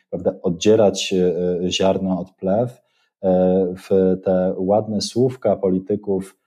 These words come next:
zderzać tak naprawdę z rzeczywistością i z ich realnymi działaniami. Bo niestety, no, często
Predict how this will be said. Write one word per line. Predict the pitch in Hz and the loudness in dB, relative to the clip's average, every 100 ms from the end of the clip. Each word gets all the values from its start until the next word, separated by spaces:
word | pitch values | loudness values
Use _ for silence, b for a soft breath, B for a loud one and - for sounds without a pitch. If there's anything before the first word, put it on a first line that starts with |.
| _ - | _ -10
zderzać | 90 87 117 120 104 90 - | -6 2 2 4 2 0 0
tak | 92 | 0
naprawdę | 92 90 95 90 90 87 | 0 0 -2 0 0 0
z | |
rzeczywistością | 85 95 95 87 87 - 104 101 - 95 | 2 0 0 -4 -4 0 0 0 -2 -2
i | 85 | -2
z | - - | -6 -8
ich | 98 - | -8 -4
realnymi | 95 95 92 95 104 98 | -2 0 2 2 0 2
działaniami. | 92 90 87 82 82 98 131 135 b b - | 2 2 0 -6 -8 -6 -6 -8 b b -8
Bo | |
niestety, | 101 - 113 - 104 | -6 -2 0 2 2
no, | 98 98 - | 2 -4 -6
często | 127 123 - 107 98 | -4 -4 0 2 0